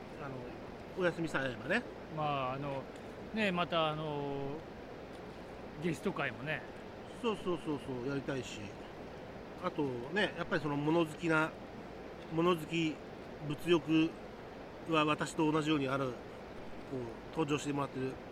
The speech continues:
Speaker 1: 山内さんとかね、
Speaker 2: ああ。
Speaker 1: 鉄板持ってるし。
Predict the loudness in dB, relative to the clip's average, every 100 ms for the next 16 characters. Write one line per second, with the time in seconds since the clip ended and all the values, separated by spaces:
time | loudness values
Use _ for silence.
0 | -12 -12 -12 -12 -12 -12 -12 -12 -12 -10
1 | -10 -12 -10 -10 -8 -8 -10 -8 2 6
2 | 6 6 0 -6 -4 2 2 2 -2 -2
3 | -4 -6 -4 -2 4 8 8 6 0 -4
4 | 0 0 0 2 2